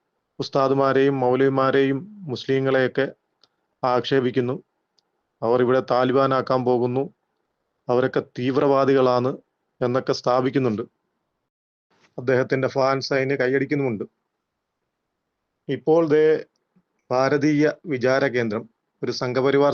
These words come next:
സംഘടന തന്നെയാണ്. അവരും ഇതിനെ തള്ളിപ്പറഞ്ഞ് രംഗത്ത് വന്നിരിക്കുന്നു.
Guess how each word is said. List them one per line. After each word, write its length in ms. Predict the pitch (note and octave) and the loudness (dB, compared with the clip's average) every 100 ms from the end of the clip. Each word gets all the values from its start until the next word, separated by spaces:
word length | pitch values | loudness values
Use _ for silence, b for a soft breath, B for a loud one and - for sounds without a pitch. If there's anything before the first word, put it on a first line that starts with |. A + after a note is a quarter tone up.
| C#3 | 0
സംഘടന 260 | B2+ C3 B2+ | -2 0 0
തന്നെയാണ്. 300 | B2 G#2+ G2+ - _ _ _ _ _ _ _ _ - A#2+ | -2 -4 -6 -12 _ _ _ _ _ _ _ _ -6 0
അവരും 220 | C#3 D#3 | 2 2
ഇതിനെ 180 | C#3+ C#3+ C#3 | 2 2 0
തള്ളിപ്പറഞ്ഞ് 460 | B2+ C3 A#2 B2+ A#2+ | 0 0 0 0 0
രംഗത്ത് 280 | A#2+ A2+ A#2+ | -2 -2 -2
വന്നിരിക്കുന്നു. 460 | A2 G#2 F#2 F#2+ | -2 -4 -6 -8